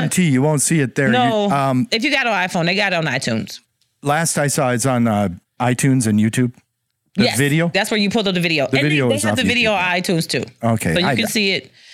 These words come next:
Speaker 2: You can see the video on iTunes too. So definitely let's, let's blow this song up, y'all. Everybody watching, please download <laughs> Jason Aldean.
Speaker 1: Hmm.
Speaker 2: Let's make him number one and keep him number one, because the fact that the country music T V is trying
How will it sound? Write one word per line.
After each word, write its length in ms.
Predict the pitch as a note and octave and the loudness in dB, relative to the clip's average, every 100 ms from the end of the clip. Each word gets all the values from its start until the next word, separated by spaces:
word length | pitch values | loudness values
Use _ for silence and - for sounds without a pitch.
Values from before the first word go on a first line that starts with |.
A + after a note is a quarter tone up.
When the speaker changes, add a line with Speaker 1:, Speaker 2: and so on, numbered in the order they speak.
| - | -6
Speaker 2:
You 120 | G#3 | -2
can 80 | A#3 | -2
see 120 | C#4 | 0
the 60 | B3 | 0
video 300 | A3+ G#3+ G3+ | 0 0 0
on 60 | G3 | 0
iTunes 420 | E3 E3+ D#3+ E3 | -2 -2 -2 -2
too. 180 | - - | -4 -6
So 220 | - C3+ | -2 0
definitely 560 | C#3 E3+ A#3 C#4+ C4+ C4 | 0 0 0 0 0 2
let's, 220 | A#3+ D4+ | 0 0
let's 240 | C4 D#4+ C4 | 0 0 2
blow 280 | A#3 D4 | 2 2
this 180 | C#4+ C#4 | 0 -2
song 280 | - A#3+ A3+ | 0 0 0
up, 220 | G3+ G#3+ G3 | -2 -2 0
y'all. 260 | E3 D#3+ - | 0 0 0
Everybody 520 | A#3 D#4+ C4 D4 C#4 | 0 0 0 0 0
watching, 520 | B3 A#3 A#3 A#3+ A#3 - - - | 2 0 0 0 -2 -4 -18 -4
please 320 | C#4 D#4 D#4 A#3 | 0 2 2 2
download 400 | B3 C4 C4 A#3 | 0 0 2 0
<laughs> 140 | - | 0
Jason 340 | A#3+ C4+ - C4+ | -2 0 0 2
Aldean. 720 | A#3 B3 A3 A#3+ A#3 G#3+ F2 - | 2 2 2 2 2 0 -2 -4
Speaker 1:
Hmm. 80 | - | 0
Speaker 2:
Let's 280 | A#3+ D4+ - | 2 2 0
make 240 | C#4+ D4 D#4+ | 0 0 0
him 100 | B3 | 0
number 220 | C4+ B3 | 0 0
one 200 | B3 B3 | 2 2
and 100 | A3+ | 0
keep 260 | - C4 B3+ | 0 -2 0
him 120 | A3 | 0
number 220 | G#3+ G3+ | 2 2
one, 240 | F#3+ F#3+ F3+ | 2 2 0
because 260 | - A3+ | 0 0
the 80 | A3 | -2
fact 300 | - D#4 F#4 | -2 -2 0
that 180 | B3+ B3 | -2 0
the 160 | A3+ G3 - | -2 -4 -6
country 320 | B3+ A#3+ A3+ | -4 -2 0
music 400 | G#3 G#3 G#3+ G#3 | 2 2 2 0
T 160 | F#3 G#3+ | 0 0
V 220 | G3+ G#3 F3+ | 2 2 0
is 220 | F3 - - - - _ - | -2 -4 -10 -18 -20 _ -6
trying 240 | - B3+ | -2 0